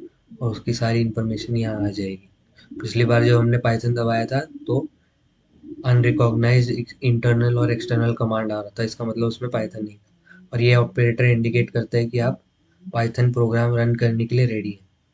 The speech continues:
तो देखिए सबसे basic एक program run करके देखते हैं Python में। कुछ भी print करवाना है आपको, कुछ भी, Hi, hello, मतलब आप जो भी लिखेंगे वो वैसे का वैसे print हो जाएगा।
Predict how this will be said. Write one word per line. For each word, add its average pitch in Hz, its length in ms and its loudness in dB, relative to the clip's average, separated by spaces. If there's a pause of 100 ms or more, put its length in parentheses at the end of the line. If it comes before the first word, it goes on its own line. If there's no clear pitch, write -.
(1000)
तो 131 80 -2
देखिए 120 400 2
सबसे 123 440 -2
basic 123 600 -2 (160)
एक 123 160 -4
program 117 400 2
run 117 200 0
करके 113 340 -2
देखते 110 320 -4
हैं 135 160 -2
Python 110 360 -4
में। 123 200 -2 (1400)
कुछ 135 280 -2
भी 147 180 6
print 131 340 6
करवाना 117 360 2
है 113 120 -2
आपको, 117 240 -12
कुछ 120 240 -4
भी, 107 240 -2 (340)
Hi, 117 440 2
hello, 113 520 -2 (400)
मतलब 123 180 4
आप 127 120 4
जो 127 260 6
भी 139 120 4
लिखेंगे 131 380 2
वो 135 140 4
वैसे 117 220 0
का 123 100 0
वैसे 117 240 0
print 107 280 -6
हो 104 60 -12
जाएगा। 101 320 -20